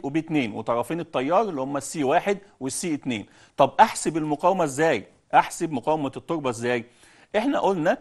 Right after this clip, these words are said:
إنه بيتم حساب مقاومة التربة من العلاقة اللي هي ال B تساوي اتنين R A. تمام؟ طيب، ال B القيمة المتوسطة،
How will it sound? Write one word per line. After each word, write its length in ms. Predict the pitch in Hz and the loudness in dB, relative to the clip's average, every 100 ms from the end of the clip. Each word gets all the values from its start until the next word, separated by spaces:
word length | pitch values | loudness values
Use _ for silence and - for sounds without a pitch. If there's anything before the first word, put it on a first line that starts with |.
| - - | -8 -6
إنه 320 | 131 147 147 - | -2 0 0 0
بيتم 460 | 131 131 202 226 | 0 0 0 0
حساب 400 | 196 151 175 135 | -2 -4 -2 -2
مقاومة 420 | 123 127 170 190 170 | -2 -2 0 0 -6
التربة 480 | 151 196 208 185 220 | -4 -2 0 0 -2
من 200 | 135 156 | -2 -2
العلاقة 480 | 139 127 185 190 151 - | 0 2 2 4 2 2
اللي 200 | 135 143 | -2 0
هي 320 | 156 107 101 - _ - | 0 -2 -6 -8 _ -4
ال 160 | 139 131 131 | -4 -2 -4
B 240 | 202 240 | -4 -4
تساوي 520 | 175 - 147 113 117 139 | -6 0 2 2 -4 -6
اتنين 420 | 135 160 190 220 | -8 -6 -6 -6
R 520 | 165 175 208 208 - | 0 2 2 -2 -4
A. 240 | 165 120 92 _ | -2 -2 -4 _
تمام؟ 360 | - 113 165 269 - _ | -8 0 0 0 -8 _
طيب، 160 | 143 135 _ _ _ _ _ - 127 _ _ 139 | 0 0 _ _ _ _ _ -12 -12 _ _ -4
ال 120 | 139 147 | -4 -2
B 280 | 233 - | -2 0
القيمة 360 | 131 139 185 170 | -2 -2 -4 -2
المتوسطة، 800 | 143 135 127 127 - - 196 - | 0 0 -2 -2 -6 0 0 0